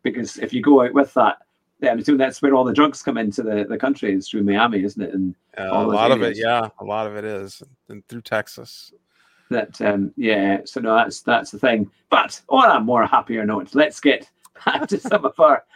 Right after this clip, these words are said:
Speaker 1: questions here. And we've got an exile all the way from New Zealand. It's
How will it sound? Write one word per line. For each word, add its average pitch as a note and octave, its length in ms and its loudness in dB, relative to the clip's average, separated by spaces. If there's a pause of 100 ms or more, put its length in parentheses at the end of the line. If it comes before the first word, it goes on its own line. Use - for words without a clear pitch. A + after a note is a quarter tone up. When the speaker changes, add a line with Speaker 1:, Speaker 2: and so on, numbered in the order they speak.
(160)
Speaker 1:
questions C#3 500 0
here. C3 220 4 (160)
And - 80 2
we've G#3+ 140 4
got A#3 360 2 (160)
an G#3+ 140 4
exile G3 460 4
all A3+ 300 6
the A3 60 0
way G#3+ 440 2
from F3 340 -2
New F#3+ 180 -4
Zealand. E3 420 2
It's - 120 -14